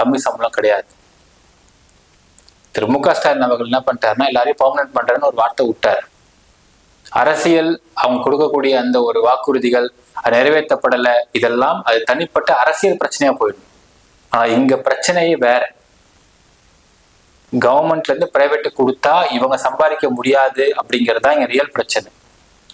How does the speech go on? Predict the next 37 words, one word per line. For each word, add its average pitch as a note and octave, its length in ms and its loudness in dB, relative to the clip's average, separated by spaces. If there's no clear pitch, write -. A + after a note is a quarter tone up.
And C3+ 300 2
இன்னொரு E3+ 360 2
விஷயம், - 520 -2
இதை B2+ 180 0
முழுக்க A#3+ 340 0
முழுக்க D#3 320 0
அரசு, D3 600 0
அரசு D3 440 0
இவங்க D3 220 0
வந்து C3 260 2
சம்பளம் C#3+ 300 -2
கொடுக்குற B2+ 260 -2
மாதிரி A2+ 480 -2
இதை B2 220 0
ஃபுல்லா D#3+ 160 4
கவர்மெண்டா D3+ 560 2
மாத்தினா A#2 340 -2
தனி D3+ 200 2
டிபார்ட்மெண்டா D3+ 380 0
போட C#3 200 -2
முடியும் C#3 200 0
உட்காந்துக்கிட்டு? C#3 500 -2
எத்தனை C3+ 300 0
பேர் C#3+ 240 0
நீங்க C3 240 -2
போடுவீங்க, B2 480 0
எத்தனை D3+ 280 -2
சூப்பர்வைசர் D3 460 0
போடுவீங்க, A#2+ 200 0
எவ்வளவு C3+ 240 0
விஷயம் C3+ 220 -2
பண்ண B2 160 -2
வேண்டியது A#2 240 -6
இருக்கும். - 260 -6
இப்பனா D3 520 0
உங்களுக்கு - 340 -2
சிம்பிள், D#3+ 320 0